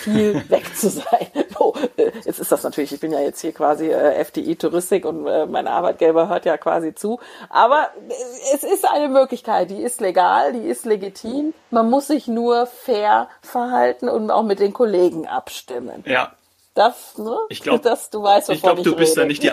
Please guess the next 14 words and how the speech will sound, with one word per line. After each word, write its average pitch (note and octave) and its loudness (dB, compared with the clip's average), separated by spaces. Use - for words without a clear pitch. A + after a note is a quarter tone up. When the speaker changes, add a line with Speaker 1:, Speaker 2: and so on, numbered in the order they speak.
Speaker 2:
<laughs> A#3+ 2
ich - 0
glaub, F3+ 4
du D#3 2
bist E3 -4
nicht D#3 2
die - 2
Einzige, B2 -2
<laughs> - -12
die - -8
das B2 -4
so C3 0
macht. C3 -2
Ähm, D3+ 2